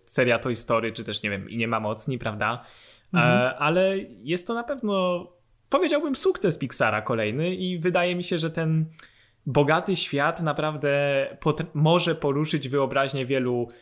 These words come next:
Speaker 1: młodszych widzów i w sumie nie oszukujmy się, no o to w tym głównie chodzi, prawda?
Speaker 2: Oczywiście. Ja wr-, zresztą ja liczę na kontynuację, bo to jest świat z tak bogatymi możliwościami, że naprawdę, uwierz mi,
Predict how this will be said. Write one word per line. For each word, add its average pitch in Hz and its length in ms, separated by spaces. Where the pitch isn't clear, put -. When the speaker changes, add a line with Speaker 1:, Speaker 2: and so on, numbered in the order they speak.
Speaker 1:
młodszych 135 440
widzów 147 460
i 240 340
w - 60
sumie 240 300
nie 233 120
oszukujmy 180 440
się, 160 200
no 147 160
o - 60
to 143 120
w - 80
tym 135 180
głównie 135 300
chodzi, 120 300
prawda? 110 440
Speaker 2:
Oczywiście. 156 720
Ja 160 140
wr-, 175 220
zresztą 175 340
ja 165 120
liczę 165 200
na 160 80
kontynuację, 180 640
bo 143 120
to 165 100
jest - 440
świat 170 320
z - 80
tak 196 200
bogatymi 170 480
możliwościami, 151 720
że 151 80
naprawdę, 185 500
uwierz 180 300
mi, 175 180